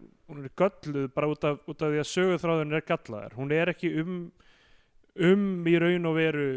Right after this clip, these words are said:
þú veist, neitt. Maður er ekki að fylgjast með einhverju framvindu beint. Það er bara, þú veist, það gerast hlutir og þeir hafa ákveðna merkingu og þeir hafa ákveðna svona tengingu við,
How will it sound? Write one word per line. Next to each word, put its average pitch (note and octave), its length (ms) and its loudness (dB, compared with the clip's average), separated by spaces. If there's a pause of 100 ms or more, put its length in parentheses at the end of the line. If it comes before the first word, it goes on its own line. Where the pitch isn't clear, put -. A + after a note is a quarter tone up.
(100)
þú C#3+ 180 -8
veist, - 400 -12
neitt. C#3+ 440 -6
Maður C3+ 200 -4
er B2+ 40 -8
ekki C3+ 120 -6
að - 80 -20
fylgjast E3 440 -4
með D3+ 180 -2
einhverju C3+ 440 -2 (400)
framvindu D3 720 -2
beint. - 280 -20
Það B2+ 220 -4
er C3 100 -6
bara, C3+ 220 0
þú B2+ 100 -8
veist, - 220 -16 (640)
það - 180 -14
gerast F3 420 2
hlutir E3 480 2
og C3 80 -4
þeir D3+ 160 -2
hafa D3+ 280 0 (180)
ákveðna D3+ 340 -4
merkingu D#3+ 520 -6
og D3+ 100 0
þeir C#3+ 100 -2
hafa C#3+ 240 0
ákveðna C#3 320 -8
svona C3 300 -8 (720)
tengingu D#3 580 -4
við, C#3 380 0